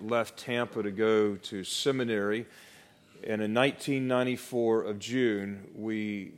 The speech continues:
got horrible news that Frankie Venezia, the oldest of the Venezia children, uh, was tragically killed in a water sporting accident.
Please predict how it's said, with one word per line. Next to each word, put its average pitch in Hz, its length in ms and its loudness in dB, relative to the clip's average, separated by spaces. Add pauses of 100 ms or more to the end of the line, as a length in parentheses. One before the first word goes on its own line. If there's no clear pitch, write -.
got 110 360 0 (260)
horrible 123 800 2
news 95 640 -6 (460)
that 101 440 0 (180)
Frankie 135 520 -2
Venezia, 104 800 -4 (200)
the 95 260 -8
oldest 120 580 0
of 107 120 -6
the 101 80 -8
Venezia 101 460 -4
children, 92 640 -4 (580)
uh, 87 200 -4 (260)
was 101 260 -6
tragically 127 760 2
killed 101 600 -2
in 101 120 -6
a 95 60 -4
water 101 560 -2
sporting 95 640 -6 (340)
accident. 90 720 -8